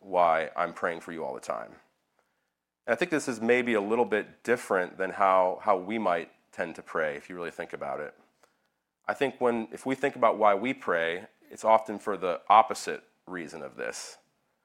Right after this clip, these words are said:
You know, "I've been praying for you because I heard you all were struggling with your faith, or you were struggling with your love for your neighbor." Or we might say,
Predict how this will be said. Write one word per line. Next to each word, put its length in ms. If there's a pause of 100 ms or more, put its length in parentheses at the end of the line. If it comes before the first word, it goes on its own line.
(760)
You 80
know, 60
"I've 120
been 100
praying 260
for 120
you 180
because 380
I 160
heard 420
you 160
all 180
were 100
struggling 520
with 180
your 120
faith, 500 (880)
or 140
you 120
were 80
struggling 480
with 160
your 120
love 220
for 140
your 120
neighbor." 400 (1300)
Or 120
we 100
might 240
say, 520